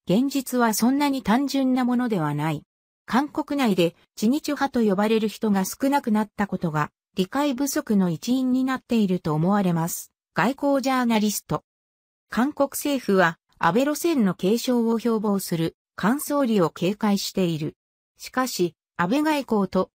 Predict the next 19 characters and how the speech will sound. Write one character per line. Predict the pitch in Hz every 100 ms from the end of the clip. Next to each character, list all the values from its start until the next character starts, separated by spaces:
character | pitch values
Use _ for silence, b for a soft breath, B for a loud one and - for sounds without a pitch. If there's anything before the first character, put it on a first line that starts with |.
| _ -
菅 | 220 285
外 | 277 277
交 | 226 202 185
の | 180
本 | 190 233
質 | 262 - 233
は | 226
似 | 190 165
て、 | 170 165 _ _
非 | - 277
な | 320
る | 254 220
も | 180
の | 185
な | 214 170
の | 147
だ。 | 131 - _ _ _ _ _ _
で | 196 247
は、 | 175